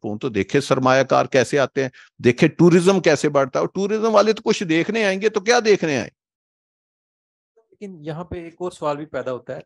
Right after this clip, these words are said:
Speaker 2: बिल्कुल हम मानते हैं और पाइड इस पे बहुत ज्यादा काम भी करता है, जिसको आप कहते हैं कि हमारे यहाँ हम इसको परमिशन स्थान भी कहते हैं कि हर काम के लिए आपको परमिशन लेनी पड़ती है।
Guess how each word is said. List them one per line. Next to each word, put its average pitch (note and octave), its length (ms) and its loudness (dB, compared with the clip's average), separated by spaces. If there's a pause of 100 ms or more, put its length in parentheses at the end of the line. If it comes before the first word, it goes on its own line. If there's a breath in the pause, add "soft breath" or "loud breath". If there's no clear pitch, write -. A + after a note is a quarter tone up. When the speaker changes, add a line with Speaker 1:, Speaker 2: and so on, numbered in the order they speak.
Speaker 2:
बिल्कुल C#3+ 300 -6
हम E3+ 160 -6
मानते C3+ 340 -4
हैं D3+ 140 -4
और D#3+ 100 0
पाइड D#3 360 0 (180)
इस D3+ 100 -10
पे F3 120 -6
बहुत D3+ 240 0
ज्यादा D#3+ 180 0
काम D3 280 -2
भी D3+ 80 -4
करता A2 300 -6
है, G#2 140 -4
जिसको A#2+ 300 -8
आप C3 160 0
कहते B2+ 280 -8
हैं A#2+ 140 -12
कि A#2+ 160 -12 (200)
हमारे A#2 300 -6
यहाँ A#2 280 -8 (440)
हम C#3+ 160 -6
इसको D3 480 -2 (460)
परमिशन D#3+ 380 -4
स्थान C3+ 400 -2
भी B2+ 80 -6
कहते A2 280 -8
हैं A2 80 -10
कि A2 60 -10
हर C#3+ 140 -4
काम C3 220 -6
के C#3+ 100 -6
लिए C3+ 120 -6
आपको B2+ 240 -4
परमिशन A2+ 400 -10
लेनी F#2+ 160 -10
पड़ती F#2 360 -14
है। F2 160 -6